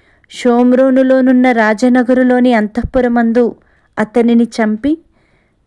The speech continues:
పెకహ్యకు మారుగా రాజాయెను. పెకహ్యా చేసిన ఇతర కార్యములను గూర్చియు అతడు చేసిన దానినంతటిని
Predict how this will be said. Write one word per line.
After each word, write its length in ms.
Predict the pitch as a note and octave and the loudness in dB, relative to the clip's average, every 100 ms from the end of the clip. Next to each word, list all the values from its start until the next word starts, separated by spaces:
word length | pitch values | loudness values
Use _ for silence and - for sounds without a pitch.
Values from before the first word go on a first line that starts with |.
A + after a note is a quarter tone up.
| - | -6
పెకహ్యకు 640 | B3 - B3+ A#3 C4 B3+ C4+ | -4 -2 -2 0 0 0 0
మారుగా 500 | A#3 A3 A3+ G#3+ B3 | 0 0 0 0 0
రాజాయెను. 720 | C4+ A3+ A3 A3 G#3 G3+ G#3 - _ _ _ _ _ _ _ _ _ - | 0 -2 -2 -2 -2 -2 -6 -8 _ _ _ _ _ _ _ _ _ -6
పెకహ్యా 520 | A#3 A#3+ B3 C4 C4+ | -4 -2 -2 0 0
చేసిన 440 | B3+ C4 B3 C4+ | 0 -2 0 0
ఇతర 340 | C4 A3 A#3 A#3+ | 2 0 -2 -4
కార్యములను 720 | B3 A#3 A3 A#3 A#3+ A#3+ A#3 | -2 -2 0 0 0 0 0
గూర్చియు 540 | A#3 A#3 - A#3+ C#4+ E4 _ _ _ _ _ - | -2 -4 -6 -4 -4 -6 _ _ _ _ _ -6
అతడు 380 | A3+ A3 B3 B3 | -4 0 0 -2
చేసిన 480 | - A3+ A#3 C4 B3+ | 0 0 0 0 0
దానినంతటిని 920 | A#3 C4 C4+ B3 A3 A3 B3 C4+ | 0 2 2 2 0 -2 -2 0